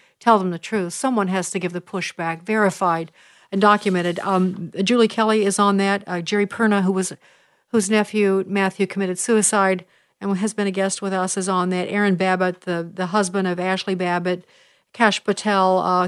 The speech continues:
Victoria White, I think was beaten in that altercation, and I've never heard her speak, so that I'm looking actually forward to hearing what she has to say. Okay, see if I can give you, uh, some very quick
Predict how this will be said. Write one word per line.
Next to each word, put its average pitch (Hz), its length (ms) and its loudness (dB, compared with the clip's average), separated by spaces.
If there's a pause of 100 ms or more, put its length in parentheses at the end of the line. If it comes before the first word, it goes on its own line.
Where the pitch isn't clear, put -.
Victoria 202 460 0
White, 185 420 0
I 180 100 -8
think 196 240 -4
was 175 120 -2
beaten 190 300 -2
in 180 160 2
that 180 240 0 (460)
altercation, 190 760 0
and 180 200 -4
I've 196 140 0
never 196 220 2
heard 196 200 0
her 202 100 -2
speak, 226 340 -6
so 180 200 -4
that 185 300 -4
I'm 190 140 -2
looking 196 300 -2
actually 185 340 -8
forward 196 340 -4
to 185 140 -10 (260)
hearing 220 220 -18
what 190 160 -18
she - 180 -14
has 180 200 -10
to - 80 -16
say. 170 340 -8 (720)
Okay, 220 220 0
see - 180 0
if 254 80 0
I 220 100 4
can 196 160 0
give 196 200 2
you, 196 280 0
uh, 190 60 -6
some 190 440 0
very 190 260 0
quick - 400 -12